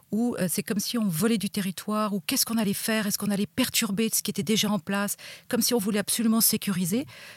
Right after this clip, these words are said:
dans ce paradoxe de dire tout ce qui serait inconnu serait dangereux, euh, tout en ne connaissant pas ce qu'est cet inconnu,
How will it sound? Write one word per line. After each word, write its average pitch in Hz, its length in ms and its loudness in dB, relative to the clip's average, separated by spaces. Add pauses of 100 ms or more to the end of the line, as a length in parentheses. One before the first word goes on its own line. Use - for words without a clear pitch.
(140)
dans 202 80 4
ce 233 120 4
paradoxe 220 680 0
de 190 80 -2
dire 196 280 -2 (320)
tout 302 120 0
ce - 80 6
qui 262 100 0
serait - 280 2
inconnu 226 540 2 (320)
serait 208 360 2
dangereux, 190 580 2 (1200)
euh, 202 80 2
tout - 180 -4
en 220 40 0
ne 220 80 2
connaissant 240 420 4
pas 208 260 -4 (240)
ce 175 160 0
qu'est 208 220 0
cet - 220 -2
inconnu, 196 440 0